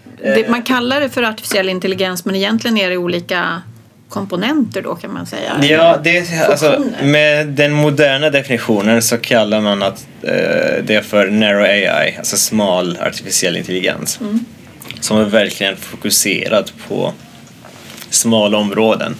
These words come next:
Speaker 2: Mm.
Speaker 1: Eh, men, eh, sånt som, eh, är kognitivt, eh, som kan se samband,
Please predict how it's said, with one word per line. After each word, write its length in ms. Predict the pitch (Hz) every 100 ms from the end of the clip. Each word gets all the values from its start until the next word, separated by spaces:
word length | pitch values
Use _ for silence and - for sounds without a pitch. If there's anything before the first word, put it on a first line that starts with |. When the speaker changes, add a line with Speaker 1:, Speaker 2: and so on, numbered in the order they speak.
| -
Speaker 2:
Mm. 380 | 214 196 196 226 -
Speaker 1:
Eh, 160 | - 113
men, 380 | 113 110 110 107
eh, 540 | 104 104 104 104 101 - -
sånt 380 | 90 - 123 110
som, 440 | - 107 101 101 -
eh, 80 | - 101 98 95 92 90 80 -
är 160 | 101 95 -
kognitivt, 1080 | - 123 104 95 98 92 85 92 - - -
eh, 300 | - 98 95
som 400 | 95 107 101 95
kan 240 | - 101 98
se 220 | 101 95
samband, 880 | - 110 120 113 95 71 64 85